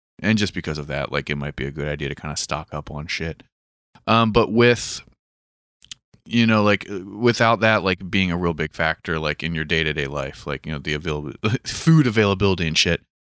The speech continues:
Um, another thing, I guess, that's, like, kinda popping off right now, or will be popping off soon, is that,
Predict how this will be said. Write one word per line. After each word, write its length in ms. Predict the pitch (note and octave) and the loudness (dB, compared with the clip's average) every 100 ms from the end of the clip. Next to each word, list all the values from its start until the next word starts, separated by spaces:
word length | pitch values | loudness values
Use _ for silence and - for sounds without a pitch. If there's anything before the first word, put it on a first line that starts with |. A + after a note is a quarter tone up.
| _ _ - | _ _ 0
Um, 300 | F#2+ G2 G2 | 4 4 4
another 420 | F#2+ G#2 A2 A#2 | 4 4 4 2
thing, 320 | - A#2 A2+ | 4 2 4
I 80 | A2+ | 4
guess, 180 | A2 G#2+ | 4 2
that's, 160 | A2 A#2 | 2 2
like, 120 | A2 | 2
kinda 200 | A2 G#2+ | 2 2
popping 340 | A2+ G#2+ A2+ | 2 2 4
off 220 | A2 G#2+ | 2 2
right 180 | A2+ A2 | 2 2
now, 460 | G#2 A2 A2 A2 G#2+ | 2 4 4 2 0
or 120 | F#2 | 0
will 160 | F#2 G#2 | 4 4
be 100 | G#2+ | 4
popping 320 | A2+ G#2+ A2 | 4 2 4
off 140 | G#2 - | 2 2
soon, 480 | - A2 A2+ A#2 - _ _ _ _ _ _ _ - | 2 4 4 2 -4 _ _ _ _ _ _ _ -2
is 520 | G#2 G#2+ G2+ F#2+ G2+ | 4 6 4 2 0
that, 380 | G#2 G2+ G2 F#2+ | 4 6 6 4